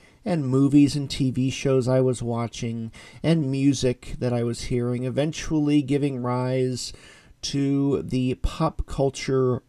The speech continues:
Roundup, which you are familiar with if you are subscribed to my newsletter. And if you're not, well, now is the perfect time to do that.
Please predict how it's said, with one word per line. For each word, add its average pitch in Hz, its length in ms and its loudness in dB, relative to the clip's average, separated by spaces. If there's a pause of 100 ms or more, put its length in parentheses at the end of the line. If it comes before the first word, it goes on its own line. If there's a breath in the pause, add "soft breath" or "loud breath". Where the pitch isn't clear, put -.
(120)
Roundup, 107 760 -2
which - 260 -2
you 151 140 4
are 151 180 6
familiar 117 560 -2
with 110 320 -2 (320 soft breath)
if 135 220 0
you 143 120 8
are 131 140 6
subscribed 120 960 -2
to - 160 -4
my 113 240 -2
newsletter. 110 720 0
And 117 180 0
if - 140 -4
you're 113 160 0
not, 127 480 2 (280 soft breath)
well, 104 520 4 (260)
now 120 560 2
is 110 220 0
the 110 100 0
perfect 123 480 -2
time 135 640 -2 (140)
to - 180 0
do 185 280 0
that. - 680 -10